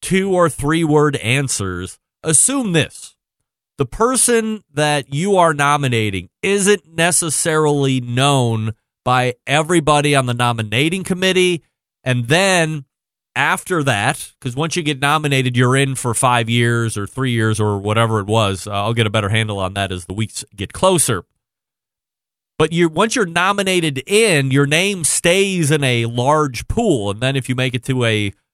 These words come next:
final nine, then you're, uh, in a separate pool. And then if you, uh, don't get picked, you go all the way back to the original holding tank. So, like, for instance, I know I've been nominated, like, every year. I've never made it to the second cut.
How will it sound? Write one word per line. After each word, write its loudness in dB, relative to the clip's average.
final 2
nine, 0
then -2
you're, 0
uh, -4
in -4
a -2
separate 0
pool. 4
And 0
then 0
if -4
you, 0
uh, -4
don't 0
get -4
picked, 0
you 0
go 0
all 4
the 2
way 4
back 0
to -4
the -4
original 0
holding 2
tank. -4
So, 0
like, 0
for 0
instance, -4
I 0
know 2
I've 2
been 0
nominated, -2
like, -6
every -2
year. 2
I've 0
never 2
made 0
it -4
to -4
the -8
second -6
cut. 2